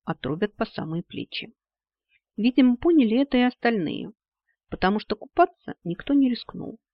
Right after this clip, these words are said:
Стражники вообще ушли подальше от соблазна под деревья и там раскисли от жары. Отрядный следопыт отправился выяснять, чей недобрый взгляд буравит их который час с дальнего бархана. Фионель,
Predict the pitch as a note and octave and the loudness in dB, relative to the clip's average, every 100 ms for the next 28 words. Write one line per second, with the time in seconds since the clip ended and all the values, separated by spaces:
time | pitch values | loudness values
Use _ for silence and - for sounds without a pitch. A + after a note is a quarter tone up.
0 | _ _ _ _ _ _ - C#4+ C4+ F#3 | _ _ _ _ _ _ 2 2 2 -2
1 | D3 G3+ - - F#3 - - D#3 E3 E3 | 0 0 0 -4 -4 -4 -6 -4 -2 -2
2 | D3+ - C#3+ E3 F#3+ C#4 - E3+ F#3+ G#3+ | -4 -8 -4 -4 0 0 0 -6 -6 -4
3 | A3 F#3+ E3 F3+ - _ _ _ _ - | -2 -2 -4 -10 -12 _ _ _ _ -14
4 | D#3+ F#3+ B3+ - E3+ D3+ - E3+ - E3+ | -4 0 0 0 -4 -4 -6 -10 -6 -6
5 | F3 E3 D#3 - G3+ _ _ _ _ _ | -2 -4 -4 -8 -16 _ _ _ _ _
6 | _ _ E3+ - C4+ B3 A3+ - G#3+ G#3+ | _ _ -4 0 0 2 -2 -2 0 2
7 | E4+ F4 - _ _ _ _ _ _ - | 0 -4 -10 _ _ _ _ _ _ -6
8 | F3 B3 D4+ D4 - C#4+ C#4 C#4 - E3+ | -2 2 4 2 -2 0 2 0 -2 -4
9 | C#3 _ _ _ _ - F3 D#3+ D#3 E3 | -4 _ _ _ _ -4 -2 0 -2 -4
10 | D3+ C3+ E3+ F3 B3 - F#3+ D#3 D3+ F#3 | -4 -6 -6 0 -2 -2 -10 -4 0 0
11 | B3+ - - D#3+ - C#3+ - D3+ F#3+ _ | -2 -6 -4 -6 -4 -6 -6 -6 -6 _
12 | G#3 F#3+ D3+ D#3+ E3 E3 E3 - - - | -10 -6 -4 -4 -6 -4 -6 -6 -10 -10
13 | F#3 G3 _ _ _ _ _ _ _ G3+ | -10 -18 _ _ _ _ _ _ _ -2
14 | G#3+ B3+ E4+ | 2 2 2